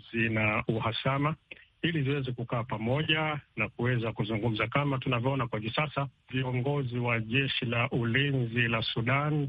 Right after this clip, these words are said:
pamoja na viongozi wa vikosi vya R S F, vikosi vya msaada wa haraka vya Sudan, kwa hivi sasa wako hapa nchini Jeddah kwa ajili ya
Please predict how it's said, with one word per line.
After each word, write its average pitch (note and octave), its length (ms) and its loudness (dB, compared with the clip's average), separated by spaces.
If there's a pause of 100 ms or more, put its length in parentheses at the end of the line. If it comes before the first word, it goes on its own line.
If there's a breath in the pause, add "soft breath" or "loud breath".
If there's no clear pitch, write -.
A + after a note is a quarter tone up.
pamoja B2 560 2
na G#2+ 380 2
viongozi A#2 680 0
wa G#2 580 0
vikosi B2+ 440 -2
vya A#2 320 0
R A#2+ 400 2
S A2+ 160 2 (180)
F, - 220 2 (100)
vikosi A#2+ 760 0
vya G#2+ 440 0
msaada B2 420 2
wa A2 60 0
haraka A#2+ 300 0
vya A2+ 140 -2
Sudan, C3+ 380 0 (300)
kwa D3 140 0
hivi D#3 160 0
sasa F3 220 -2
wako D#3+ 180 -2
hapa E3 280 -2
nchini D#3+ 300 0
Jeddah D3+ 280 -2
kwa D3 160 0
ajili D3+ 300 2
ya D#3 140 -2